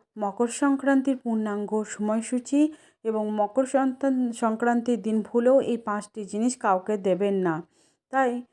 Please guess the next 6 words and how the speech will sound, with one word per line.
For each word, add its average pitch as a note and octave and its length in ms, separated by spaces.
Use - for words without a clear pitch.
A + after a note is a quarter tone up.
চলুন C4 400
ভিডিওর A3+ 420
মূল A3+ 320
পর্বে A3+ 400
আমরা A#3 320
যাব। F#3+ 340